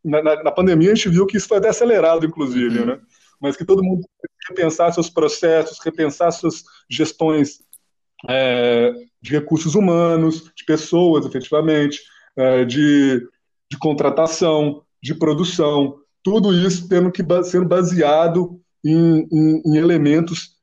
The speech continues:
Speaker 1: digitais, não necessariamente a programação, né, mas, mas outras competências que vocês discutiram com, com o próprio Ronaldo na última aula. E aí, é, a sustentabilidade, né, que é um outro termo aí que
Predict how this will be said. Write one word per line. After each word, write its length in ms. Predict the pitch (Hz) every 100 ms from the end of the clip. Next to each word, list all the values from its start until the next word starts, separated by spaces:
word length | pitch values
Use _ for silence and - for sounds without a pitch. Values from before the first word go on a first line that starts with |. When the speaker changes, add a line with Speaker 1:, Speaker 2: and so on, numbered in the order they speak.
| _
Speaker 1:
digitais, 600 | - 160 180 190 156 139
não 100 | 120
necessariamente 540 | 170 175 170 147 147 147
a 40 |
programação, 840 | - 160 151 151 151 147 175 214 202
né, 120 | 170
mas, 340 | 151 143 135
mas 280 | 156 165 - _ _ _ _ _
outras 260 | - 190 185
competências 600 | 233 233 226 190 190 180
que 80 | -
vocês 260 | 170 175 165
discutiram 640 | - 170 - 160 160 160 - -
com, 280 | 160 151 151
com 140 | 160
o 80 | 147
próprio 240 | 156 165
Ronaldo 380 | 165 151 147 143
na 120 | 156
última 340 | 147 151 175 170
aula. 360 | 131 120 117 120 - _ - _ _ 151
E 100 | 208
aí, 520 | 190 160 214 214 110 - _ _ _ _ _ -
é, 600 | 127 135 135 131 120 120 - -
a 80 |
sustentabilidade, 840 | 139 170 180 170 175 165 151 220 220
né, 120 | 160
que 100 | 160
é 40 | 156
um 100 | 147
outro 240 | 160 160
termo 380 | 147 147 147 139
aí 240 | 135 135
que 80 | 127